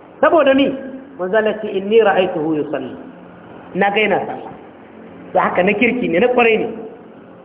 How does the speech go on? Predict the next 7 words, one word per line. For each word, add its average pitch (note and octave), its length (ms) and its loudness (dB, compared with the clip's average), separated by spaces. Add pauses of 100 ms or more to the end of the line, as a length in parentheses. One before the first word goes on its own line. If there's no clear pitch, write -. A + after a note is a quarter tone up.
(680)
Sannan C#4 200 4
ya D4 80 -4
ce C#4 80 4
masa, C4 260 4
"Wastausi C#4 560 2
bihi C4 240 2
ma'rufan." A#3+ 520 2